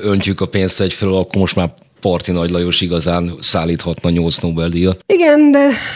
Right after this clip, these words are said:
Speaker 2: de nem két évig, meg három évig kell önteni a pénzt. Az oktatásban, meg az, a, a kultúrában azért kell önteni a pénzt. Az máshogy nem megy, de aztán valahogy mégis ez önjáróvá válik, és, és eredményeket hoz szerintem.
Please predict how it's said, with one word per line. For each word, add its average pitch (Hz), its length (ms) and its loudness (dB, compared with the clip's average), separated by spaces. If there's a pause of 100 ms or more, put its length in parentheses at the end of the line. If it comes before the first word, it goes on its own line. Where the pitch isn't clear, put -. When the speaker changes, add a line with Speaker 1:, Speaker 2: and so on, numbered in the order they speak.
(140)
Speaker 2:
de 247 160 0
nem 294 220 6
két 220 280 -2
évig, 214 320 2
meg 214 180 2
három 233 420 2
évig 240 280 4
kell 247 240 4
önteni 240 400 4
a 233 60 4
pénzt. 247 420 2
Az 247 160 2
oktatásban, 220 680 2
meg 233 160 4
az, 226 300 4
a, 220 440 4
a 214 540 2 (460)
kultúrában 202 640 2
azért 208 320 2
kell 214 260 2
önteni 190 420 0
a 180 80 2
pénzt. 185 480 -2
Az 196 160 -2
máshogy 214 420 2
nem 214 200 4
megy, 190 260 0
de 190 140 2
aztán 208 480 0
valahogy 196 580 0 (140)
mégis 208 600 0
ez 190 260 0
önjáróvá 180 840 2
válik, 175 460 -2
és, - 400 -4 (560)
és 196 260 2
eredményeket 170 760 -4
hoz 175 160 -8
szerintem. 185 640 -4